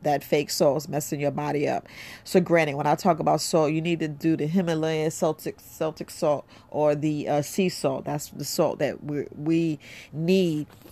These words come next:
But that's not the salt that they put in your food. That's not the salt that they, uh, dehydrate and put in, uh,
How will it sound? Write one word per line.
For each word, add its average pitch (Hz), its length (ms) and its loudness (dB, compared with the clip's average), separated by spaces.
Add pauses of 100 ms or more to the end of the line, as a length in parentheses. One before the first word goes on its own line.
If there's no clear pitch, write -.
(460)
But 151 300 4
that's 180 180 6
not 202 160 0
the 180 80 0
salt 175 300 4
that 165 100 2
they 160 140 6
put - 280 0
in 170 160 2
your 151 180 2
food. 151 360 2
That's 156 180 2
not 165 120 2
the 180 80 2
salt 165 320 2
that 143 140 -2
they, 151 220 2 (520)
uh, 143 380 2
dehydrate 165 1160 2
and 139 380 -8 (1300)
put - 320 0
in, 156 380 2 (800)
uh, 71 560 0